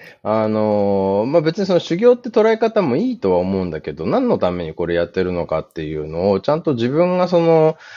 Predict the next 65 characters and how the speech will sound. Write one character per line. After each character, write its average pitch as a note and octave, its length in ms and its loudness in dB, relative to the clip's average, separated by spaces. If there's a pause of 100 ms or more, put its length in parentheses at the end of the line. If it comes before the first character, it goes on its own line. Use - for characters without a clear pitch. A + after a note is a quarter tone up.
(200)
な C#3 140 2
ん B2 40 0
か D#2 200 0
は A2 100 0
っ - 140 -6
き G3+ 140 2
り A2+ 260 0
形 D#3 500 -2
と F3+ 140 -2
し - 160 -10
て、 E3 200 6
そ D#3 160 0
の、 D3 380 2
な D3+ 120 2
ん C#3+ 60 -2
か D#2 180 -8
こ D#2+ 540 -4
う G2+ 60 -10
ね、 F2 300 -2
腑 B2 120 0
に D#3 120 4
落 F3 140 2
ち F3+ 140 2
る、 E2+ 260 0 (1120)
あ G2 120 -6
の、 F2+ 300 -6 (380)
成 G2+ 140 6
果 E2+ 140 -4
が E2 100 -6
得 F2 120 -4
ら C3 140 2
れ E3+ 120 2
る A#2+ 360 0
よ C3+ 220 2
う - 20 0
な D3+ 340 0
目 G2 240 -6
標 D#3 300 2
を D#3 300 2
立 F#3 300 -2
て - 0 -
て E3+ 420 4
や F#2+ 160 0
ら G2+ 120 2
な G2+ 200 -2
い G2+ 100 -4
と、 A#2+ 420 2 (380)
そ G#2+ 120 -2
の G2+ 360 2
ね、 B2+ 100 2
そ F#3 120 0
れ G#3+ 100 2
こ A#3 120 0
そ、 A#2+ 280 0 (320)
な C#3 120 0
ん B2+ 40 -2
か G2 100 0
死 E3 160 0
ん F3+ 180 -2
だ F#3 200 4
後 F#3+ 240 0
に F#2 180 -4
な F#2+ 140 -6
ん F#2 80 -8
か、 D#2+ 260 -8